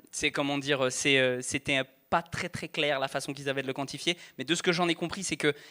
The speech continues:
ils faisaient juste, euh, l'équivalent en heures d'activité physique, donc un virgule deux mètres, d'accord ? Une heure, on va dire, à un virgule deux mètres.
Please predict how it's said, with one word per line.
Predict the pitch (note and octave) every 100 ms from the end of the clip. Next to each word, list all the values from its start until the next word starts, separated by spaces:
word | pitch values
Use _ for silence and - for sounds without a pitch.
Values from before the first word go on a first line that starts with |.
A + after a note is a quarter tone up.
| -
ils | E3
faisaient | - F#3+ E3 F3 - _ -
juste, | C3 F3+ C#4 - - C3 _ _ _ _ _ -
euh, | C3+ B2+
l'équivalent | C#3+ F3+ - F#3 F#3 F#3 F#3 - _ -
en | D3 E3+
heures | F3+ E3
d'activité | C#3+ D#3 - E3 E3
physique, | F3 F3+ D#3+ F#3 - -
donc | D3 - - _ _ _ _ _ -
un | G3
virgule | F#3+ F#3+ F3+ F3 E3+
deux | D3 F3 D#3+ -
mètres, | C#3+ D#3+ - - - _ _
d'accord ? | C3 - D#3 -
Une | G3 F#3
heure, | F3+ F#3+ E3+
on |
va | D#3
dire, | D3 D#3+
à | D3 D3+
un |
virgule | D3 C#3+ D3+
deux | C#3 C#3
mètres. | D3+ - -